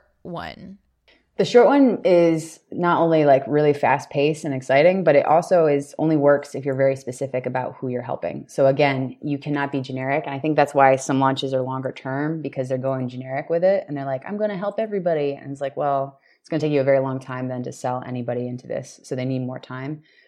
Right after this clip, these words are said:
Speaker 2: Whereas specifics, like, every time I sat down to the sales page, I was like, "Okay, I know who I'm gonna help.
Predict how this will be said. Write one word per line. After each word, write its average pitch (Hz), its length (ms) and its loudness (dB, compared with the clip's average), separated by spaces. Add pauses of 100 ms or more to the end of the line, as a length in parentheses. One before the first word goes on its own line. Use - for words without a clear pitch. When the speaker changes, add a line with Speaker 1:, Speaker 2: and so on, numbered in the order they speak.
(240)
Speaker 2:
Whereas 151 300 4
specifics, 147 600 0
like, 131 180 -2
every 139 180 0
time 139 160 -4
I 131 60 -2
sat 131 220 -2
down 131 160 -6
to 127 80 -12
the - 40 -14
sales 135 280 -2
page, 123 180 -6
I 127 60 -4
was 127 80 -6
like, 127 280 -6 (200)
"Okay, 143 340 -6
I 165 60 -8
know 180 160 -4
who 185 80 -2
I'm 170 100 -4
gonna 156 140 -4
help. 143 320 -6